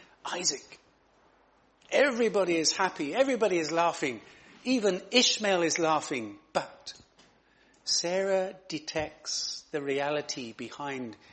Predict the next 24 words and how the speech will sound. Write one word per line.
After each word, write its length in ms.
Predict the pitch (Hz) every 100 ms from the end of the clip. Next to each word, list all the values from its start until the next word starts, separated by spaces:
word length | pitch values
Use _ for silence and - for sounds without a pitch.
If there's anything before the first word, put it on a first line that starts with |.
| - _ -
Ishmael's 600 | 165 - 131 120 117 123
laughter. 520 | 120 117 117 - 98 90 - _ _ _ _ _ _ _ _ _ _ _ _ _ _ _ _ _ _ _ _
Ishmael, 520 | 170 156 - 143 127 110
the, 260 | 120 107 - - - -
as 100 | 143
it 60 | 147
were, 240 | 123 120
displaced 880 | - 123 - - - 143 123 - - - - - - _ _
son 320 | - 131 123
and 120 | 120 117
heir, 420 | 117 104 95 107 - _ _ _ _ _ _ _ _ _
the 60 | -
son 240 | 180 170
and 100 | 165
heir 160 | 160 151
of 80 |
human 640 | - - 196 247 175 127 104 - - - - - _ -
ingenuity 840 | 147 135 127 123 113 98 - 98
and 120 | 107
not 240 | 135 - -
divine 420 | 120 127 123 113
promise 440 | - 147 120 -
and 140 | 110 107
power, 400 | 135 120 107